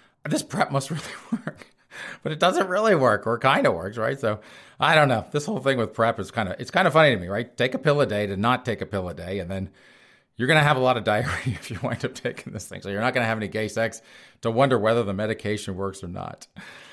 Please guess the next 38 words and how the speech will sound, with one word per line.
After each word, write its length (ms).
Anyway, 380
picking 400
up, 220
and, 200
uh, 260
here 140
are 40
the 80
key 220
findings 480
on 100
this. 300
Seventy-six 800
percent 420
reported 380
they 140
have 140
been 120
sexually 480
active, 380
of 220
which 240
seventy-six 640
percent 420
reported 420
sex 320
outside 380
of 80
their 120
household. 540
Seventy-five 520
percent 300
reported 400
fewer 240
partners 480
than 160
before 240
lockdown. 480